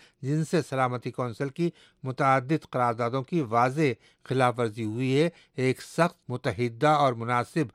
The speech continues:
رد عمل قرار دے کر اس کا خیر مقدم کرتا ہوں۔ یہ پابندیاں نمایاں طور پر شمالی کوریا کے جوہری اور بیلسٹک پروگراموں پر کونسل کے سابقہ اقدامات پر استوار کی گئی ہیں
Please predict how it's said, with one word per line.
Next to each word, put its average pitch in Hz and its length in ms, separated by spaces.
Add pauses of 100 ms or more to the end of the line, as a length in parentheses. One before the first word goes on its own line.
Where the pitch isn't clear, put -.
(300)
رد 131 240
عمل 151 280
قرار 120 300
دے 120 180
کر 165 160 (280)
اس 156 180
کا 117 360
خیر 123 240
مقدم 117 360
کرتا 139 300
ہوں۔ 95 240 (320)
یہ 165 340
پابندیاں 139 560
نمایاں 139 360
طور 131 180
پر 156 140
شمالی 131 420
کوریا 127 360
کے 170 220 (360)
جوہری 135 500
اور 151 140
بیلسٹک 117 600
پروگراموں 120 440
پر 160 160 (340)
کونسل 131 440
کے 156 160 (100)
سابقہ 131 480 (300)
اقدامات 131 560
پر 160 100
استوار 131 440
کی 120 220
گئی 143 240
ہیں 165 200